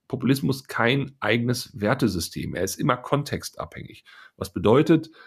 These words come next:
wenn ich etwas, äh, Positives habe, dann kann ich den Populismus nutzen, um damit kontextual entsprechend was Schönes, was Gutes, was Positives zu transportieren.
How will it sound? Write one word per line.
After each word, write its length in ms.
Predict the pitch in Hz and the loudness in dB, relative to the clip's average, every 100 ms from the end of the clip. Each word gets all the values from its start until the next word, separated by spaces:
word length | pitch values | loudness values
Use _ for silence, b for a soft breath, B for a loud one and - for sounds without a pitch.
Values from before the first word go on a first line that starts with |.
| B | B
wenn 140 | - 104 | -2 0
ich 240 | 104 - | -2 -4
etwas, 440 | 101 101 92 - - | 0 2 0 -4 -6
äh, 100 | - | -8
Positives 640 | - 139 180 170 175 160 | 0 2 2 0 0 2
habe, 280 | 151 147 160 | 4 4 4
dann 120 | 135 | 2
kann 160 | 117 120 | 0 -2
ich 100 | 123 | -2
den 120 | 113 | -4
Populismus 540 | 110 107 120 151 139 113 | -4 2 2 2 -2 2
nutzen, 560 | 127 160 - 175 180 B B B _ | 4 4 2 0 -2 B B B _
um 260 | 143 139 | 4 6
damit 420 | 123 113 139 139 - | 4 4 4 0 0
kontextual 760 | 123 127 123 - 117 123 127 | 0 2 0 0 0 2 2
entsprechend 440 | - 117 - 117 113 | 2 -4 -4 -2 0
was 320 | 113 - _ _ | 0 -2 _ _
Schönes, 520 | - 160 170 123 - | 0 4 6 4 2
was 180 | 95 - | -4 0
Gutes, 340 | 143 202 139 | 4 4 4
was 160 | - - | -2 -2
Positives 640 | - 160 113 110 98 92 B B B | 4 4 4 0 0 0 B B B
zu 120 | - | -4
transportieren. 880 | 110 113 101 - 90 - 98 135 156 | 0 0 0 -2 -4 0 2 2 0